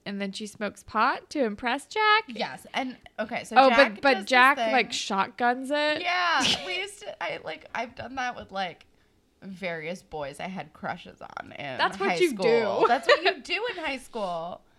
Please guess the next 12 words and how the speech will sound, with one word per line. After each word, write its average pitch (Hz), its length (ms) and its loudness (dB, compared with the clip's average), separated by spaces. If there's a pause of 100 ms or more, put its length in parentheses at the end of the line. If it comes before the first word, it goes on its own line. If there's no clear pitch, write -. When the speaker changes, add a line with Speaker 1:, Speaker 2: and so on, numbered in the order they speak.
(540)
Speaker 2:
Oh, 208 220 -16
man. 170 380 -20
Also, 233 240 -6
the 226 180 -6
Speaker 1:
Also, 440 240 8
I 508 60 10
feel 381 80 2
Speaker 2:
difference 453 160 6
Speaker 1:
like 508 120 6
you 523 180 8
wouldn't 381 300 2
cough 262 460 2